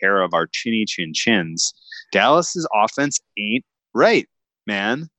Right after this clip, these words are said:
And they even had Tyron Smith for a majority of that game.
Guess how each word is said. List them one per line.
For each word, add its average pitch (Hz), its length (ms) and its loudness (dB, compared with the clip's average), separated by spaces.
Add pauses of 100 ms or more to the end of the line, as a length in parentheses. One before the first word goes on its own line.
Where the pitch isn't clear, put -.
(140)
And 127 160 0
they 147 120 6
even 175 340 2
had 135 380 -2
Tyron 117 400 2
Smith 143 320 -2
for 101 240 2
a - 20 -2
majority 104 600 2
of 92 100 -2
that 87 240 -2
game. 92 340 -2